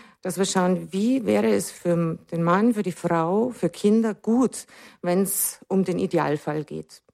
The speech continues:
Und da ist schon so, dass man tatsächlich, äh, im Glauben und in den Worten Jesu viele Antworten finden kann.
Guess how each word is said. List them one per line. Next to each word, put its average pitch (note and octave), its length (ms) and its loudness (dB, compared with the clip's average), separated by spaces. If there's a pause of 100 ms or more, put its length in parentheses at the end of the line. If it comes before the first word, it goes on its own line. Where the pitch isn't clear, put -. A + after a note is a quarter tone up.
(800)
Und G3 600 0
da - 100 -2
ist - 140 0
schon B3 360 2
so, A3+ 400 0 (220)
dass F#3+ 200 0
man G3 140 2
tatsächlich, G3+ 880 -4 (320)
äh, F#3+ 160 0
im F#3+ 200 2
Glauben G#3+ 640 0 (340)
und F#3+ 240 0
in G3+ 120 0
den F3 120 2
Worten F#3+ 300 0
Jesu A3 800 -4 (100)
viele B3 520 0
Antworten F3 440 0
finden D#3 400 -2
kann. C#3 440 -6